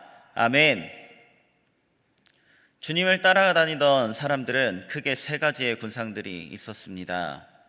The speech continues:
먼저 주님을 대적하던 대적자들입니다.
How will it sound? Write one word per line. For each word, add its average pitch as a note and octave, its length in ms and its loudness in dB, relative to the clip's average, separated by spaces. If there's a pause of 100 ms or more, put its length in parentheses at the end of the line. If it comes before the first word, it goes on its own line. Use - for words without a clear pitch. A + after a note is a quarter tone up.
(500)
먼저 D3+ 280 2
주님을 D#3+ 440 0
대적하던 B2 800 -4
대적자들입니다. F#2 1500 -10